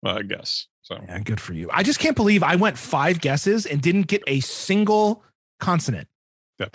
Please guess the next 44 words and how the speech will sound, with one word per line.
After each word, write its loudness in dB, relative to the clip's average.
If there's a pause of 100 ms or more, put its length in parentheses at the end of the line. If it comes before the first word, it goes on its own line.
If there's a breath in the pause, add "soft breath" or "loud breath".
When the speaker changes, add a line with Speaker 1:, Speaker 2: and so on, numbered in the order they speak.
Speaker 2:
Like, 0
I 2
Speaker 1:
I, 4
uh, 4
Speaker 2:
wiped 4
out, 2 (160)
I 0
wiped 2
out 2
a -4
th-, -16 (140)
two 0
thirds 4
of 2
the 2
alphabet -2 (120)
<laughs> -16
without 2
getting 6
a 6
single 2
one 0
correct. -2 (120)
Speaker 1:
Mm-hmm. -6 (960 loud breath)
Yeah, 2
I 0
normally 2 (480)
just -2
guess 0
words -2
to, -2
um, -2
I 0
don't 0
know 2
if -6
you 2
have 0
a -4
strategy -2
that -8
you -6
go -2
by -4